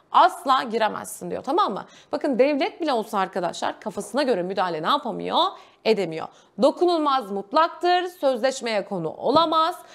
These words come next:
herhangi bir şarta bağlanamaz insan hakları. Ve devlete karşı da ileri sürülebilme özelliği vardır insan haklarının. Yani devlet bile olsa arkadaşlar hep devletten biz bir şeyleri isteriz. Bazı alana da müdahale etmemesi gerektiğini söyleriz.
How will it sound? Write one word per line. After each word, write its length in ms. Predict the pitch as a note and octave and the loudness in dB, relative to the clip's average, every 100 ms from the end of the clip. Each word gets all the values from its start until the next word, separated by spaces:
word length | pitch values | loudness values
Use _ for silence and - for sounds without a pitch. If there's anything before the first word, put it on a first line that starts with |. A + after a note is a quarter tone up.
| - | -6
herhangi 520 | - A3 G#3 E4+ F#4+ | 2 2 2 0 0
bir 60 | A3+ | -4
şarta 480 | - G#3+ F#3+ - E4 G#4+ - - | -4 -4 -2 0 2 0 -4 -14
bağlanamaz 640 | G3+ A3+ G#3+ G#3 F#3+ E3+ E3 | 0 2 2 0 -4 -6 -8
insan 300 | E3+ E3 F3 | -10 -12 -14
hakları. 300 | - - - - - - - | -12 -12 -12 -14 -20 -8 0
Ve 180 | G#4 D#4 | 2 4
devlete 400 | C4 A#3+ B3+ G4+ | 4 4 2 0
karşı 440 | G4 C#4+ - B3 | 2 0 0 2
da 240 | A#3 D#4+ G#4 - | 2 2 -2 -6
ileri 460 | B3 B3+ C4+ E4 F#4+ | -2 -2 0 -2 -6
sürülebilme 760 | - B3 A#3+ C4+ C4 B3 B3 | -8 -6 -2 -2 0 -2 -2
özelliği 460 | B3 G#3 G#3 G3 F#3 | -2 -2 -2 0 0
vardır 240 | E3 E3 | -2 -2
insan 300 | F3+ E3 - | -4 -8 -8
haklarının. 380 | E3+ - F3+ F3 | -8 -6 -6 -2
Yani 300 | A#3 G#4+ F3+ - - - - | -2 -2 -4 -10 -20 -20 0
devlet 460 | F#3 C#4+ D#4 G4+ D#4 | 4 4 2 0 2
bile 140 | B3 | 2
olsa 400 | G3 F3+ A3 A3 | 2 0 0 2
arkadaşlar 500 | A#3 A#3+ C4+ C4 C4 | 0 0 -2 0 -2
hep 120 | C4 - - - - | -2 -6 -20 -20 0
devletten 720 | F#3 C4+ B3+ D4 D4 C4 C#4 | 4 4 4 0 2 2 0
biz 140 | A#3 G#3+ | -4 -6
bir 60 | |
şeyleri 320 | - A#3+ A#3+ | 2 4 4
isteriz. 680 | B3 A3 - A3+ F3+ G3 - _ - _ | 0 -6 -2 0 0 -6 -14 _ -20 _
Bazı 340 | G#3 C4 C4+ C#4 | 4 6 4 2
alana 280 | C#4 B3+ | 2 2
da 60 | D#4+ | 0
müdahale 400 | C#4 B3+ B3 C#4+ | 0 0 0 -2
etmemesi 480 | G4+ G#4+ F4+ C4 G#3+ | -2 -2 -2 -2 0
gerektiğini 460 | F#3+ F#3 F#3 F3 | 0 0 -4 -6
söyleriz. 420 | E3+ E3+ D#3+ - | -4 -6 -6 -8